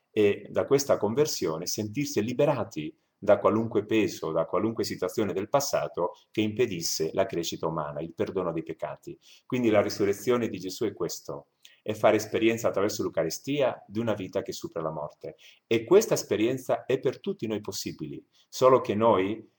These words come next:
ancora oggi facciamo fatica, come i primi discepoli, a entrare in questa dimensione. Noi diciamo sempre che crediamo nella risurrezione, che crediamo nella ris-, nella risurrezione,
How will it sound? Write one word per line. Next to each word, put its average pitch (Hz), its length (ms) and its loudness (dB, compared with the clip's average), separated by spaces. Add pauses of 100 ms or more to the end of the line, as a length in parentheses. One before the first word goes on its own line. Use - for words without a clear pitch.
ancora 107 460 4
oggi 95 440 2
facciamo 160 400 0
fatica, - 760 -2
come 87 220 -4
i 82 60 -6
primi 107 220 -2
discepoli, 85 640 -4
a 98 80 -2
entrare 101 280 -2
in 90 60 -6
questa 90 260 -4
dimensione. 80 680 -6 (300)
Noi 131 220 2
diciamo 113 340 4
sempre 120 400 2
che 95 140 -2
crediamo 104 460 4
nella 90 240 2
risurrezione, 113 640 0
che 98 140 -2
crediamo 101 280 2
nella 90 180 -2
ris-, 90 460 -8
nella 90 300 -2
risurrezione, 143 760 -2